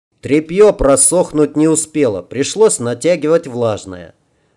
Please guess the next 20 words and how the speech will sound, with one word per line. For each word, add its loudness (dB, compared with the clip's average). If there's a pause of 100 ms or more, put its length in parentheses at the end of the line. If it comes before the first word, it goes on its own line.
(240)
Брюки 0
с -2
кожаным 0
верхом, -2
пара -2
портянок, -2
высокие -2
сапоги, -6 (480)
простая 0
холщовая -2
рубаха, 0
безрукавка -2
из 0
оленей 2
шкуры 0
мехом 0
внутрь, 0 (720)
тяжёлая 4
холодная 2
кольчуга. -4